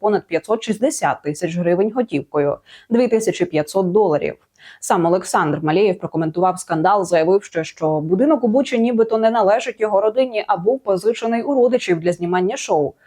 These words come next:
Хоча дружина каже, що будинок орендують. Посадовець стверджує, що його колишня та теперішня дружини самостійно заробляють на життя, а участь у "Супермамі" мала популяризувати ідею співбатьківства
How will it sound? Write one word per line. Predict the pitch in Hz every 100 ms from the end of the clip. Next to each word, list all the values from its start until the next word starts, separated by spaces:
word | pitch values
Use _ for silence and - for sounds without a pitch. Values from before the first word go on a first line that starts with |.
| _
Хоча | - - 139
дружина | 139 147 160 226
каже, | 277 285 320
що | - 220
будинок | 180 151 147 139 185
орендують. | 233 247 147 - - _ _ - - -
Посадовець | - 311 311 262
стверджує, | - 285 302 202 220 208
що | 208 196 190
його | 190 214
колишня | 202 247 285 214 202
та |
теперішня | 170 208 226 185 185 175
дружини | 185 202 277 247
самостійно | - 269 285 - 254 269
заробляють | 208 196 180 190 175 180
на |
життя, | 180 175 262 269
а | 190 -
участь | 214 208 175 170
у |
"Супермамі" | 180 175 180 226 240 196
мала | 185 220 214
популяризувати | 196 175 180 175 165 175 202 214 180
ідею | 175 180 170 156
співбатьківства | - 175 160 196 - 262 202 - 202 185